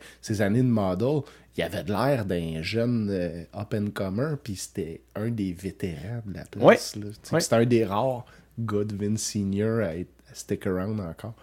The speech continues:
Speaker 2: Ouais, puis il est resté longtemps, là.
Speaker 1: Ouais.
Speaker 2: Il est resté longtemps. D'ailleurs, euh, on va couvrir ça. Euh,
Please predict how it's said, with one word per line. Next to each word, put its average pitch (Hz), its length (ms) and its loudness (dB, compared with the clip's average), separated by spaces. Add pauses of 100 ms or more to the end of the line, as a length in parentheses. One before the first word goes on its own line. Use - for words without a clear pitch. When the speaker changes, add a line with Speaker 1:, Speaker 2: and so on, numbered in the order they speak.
(100)
Speaker 2:
Ouais, 151 140 12
puis 123 180 -2
il 117 80 8
est 110 40 8
resté 104 340 4
longtemps, 110 560 2
là. 107 220 0
Speaker 1:
Ouais. 101 240 2
Speaker 2:
Il 98 60 2
est 95 60 2
resté 101 220 -2
longtemps. 127 300 8
D'ailleurs, 139 400 10
euh, 113 240 6
on 110 100 8
va 117 140 12
couvrir 135 560 4
ça. 233 240 2 (480)
Euh, 107 200 10